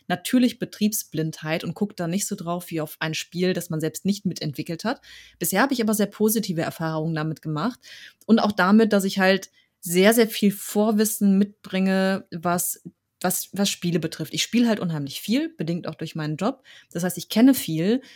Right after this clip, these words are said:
und kann dann auch zum Beispiel, ähm, viel Inspiration hinzuziehen. Also weiß dann vielleicht unkonventionelle Spielmechaniken, die man selbst mal ausprobieren oder erweitern könnte.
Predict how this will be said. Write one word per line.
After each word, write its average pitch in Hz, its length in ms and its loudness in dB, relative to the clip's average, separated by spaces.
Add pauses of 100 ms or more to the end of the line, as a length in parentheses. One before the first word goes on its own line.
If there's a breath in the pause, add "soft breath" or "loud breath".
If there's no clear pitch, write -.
(200 loud breath)
und 185 140 -4
kann 208 140 2
dann 208 160 4
auch 180 120 -4
zum - 160 -6
Beispiel, 185 720 -2
ähm, 165 260 -10
viel - 240 0
Inspiration 185 800 0
hinzuziehen. 143 960 -6
Also 147 280 -8
weiß 165 260 0
dann 175 540 -2 (340)
vielleicht 247 380 0
unkonventionelle 220 680 4
Spielmechaniken, 160 920 -4
die 214 80 0
man 254 160 4
selbst 208 220 -2
mal 196 80 0
ausprobieren 190 540 -2
oder 185 160 -2
erweitern 156 600 -4
könnte. 160 480 -8